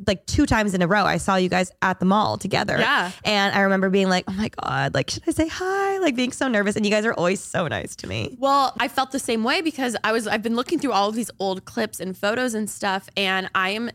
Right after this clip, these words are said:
Speaker 2: literally teleported to that exact moment in time. Yesterday, I did a main channel video of me reacting to all of my past ten years of Vlogmas videos. And
Speaker 1: Aw.
Speaker 2: I was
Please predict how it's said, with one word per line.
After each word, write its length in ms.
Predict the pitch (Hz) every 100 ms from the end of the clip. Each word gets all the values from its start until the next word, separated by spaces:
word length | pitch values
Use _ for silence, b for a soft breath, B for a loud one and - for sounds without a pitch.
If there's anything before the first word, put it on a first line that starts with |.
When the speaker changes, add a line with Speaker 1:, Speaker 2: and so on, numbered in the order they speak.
| -
Speaker 2:
literally 680 | 208 220 247 302 - 466 523 523
teleported 540 | 240 208 208 254 269 233
to 80 | 214
that 200 | 208 208
exact 580 | 202 175 185 196 -
moment 440 | 196 185 180 196 196
in 140 | 196
time. 420 | - 170 160 196 B B -
Yesterday, 460 | 202 196 240 254
I 80 | 254
did 100 | 214
a 60 | 196
main 200 | 180 175
channel 280 | - 190 202
video 380 | 214 226 226
of 200 | 214 190
me 220 | 185 185 180
reacting 540 | 185 175 165 - 190 -
to 220 | 190 180 170 b _ -
all 200 | 208 208
of 80 | 220
my 100 | 202
past 380 | - 180 175 -
ten 160 | 185
years 240 | 180 180 185
of 120 | 165
Vlogmas 400 | 156 156 175 -
videos. 460 | 147 101 87 135 - B B -
And 400 | 311 320 247 269
Speaker 1:
Aw. 440 | 254 240 233 220 220 269 269
Speaker 2:
I 40 |
was 180 | 330 392